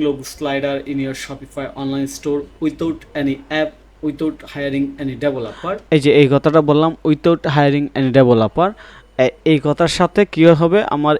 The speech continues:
Speaker 2: এই পিকচারটা সরে যেয়ে কিংবা এই ক্লিপটা সরে যেয়ে একটা, একজন ডেভেলপারের ক্লিপ আসবে যে সে বসে কোডিং করতেছে দু তিন সেকেন্ডে এইরকম। তো এই অংশটা আমরা স্কিপ করছি, যেহেতু আজকে মাত্র প্রথম দিন। যদি আপনাদের ভালো লাগে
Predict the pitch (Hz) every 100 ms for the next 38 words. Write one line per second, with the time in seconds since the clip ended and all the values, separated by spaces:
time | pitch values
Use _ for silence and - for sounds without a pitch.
0 | - 143 135 - - - 151 - 170 -
1 | 170 - 160 143 147 190 - 139 131 135
2 | 131 - 135 131 - 151 147 165 - 160
3 | 151 196 - - - - 143 - 151 143
4 | 131 139 139 139 139 131 135 131 - 135
5 | 131 120 107 120 120 - 127 123 - 120
6 | 135 127 123 127 - 143 214 160 147 143
7 | 135 127 120 120 120 117 110 104 95 156
8 | 160 160 - 180 170 165 160 - - -
9 | 147 - 160 - 139 - 196 151 147 151
10 | 160 135 - 143 143 - 143 139 131 160
11 | 160 156 208 - - - 127 139 139 -
12 | 143 135 139 135 143 151 135 139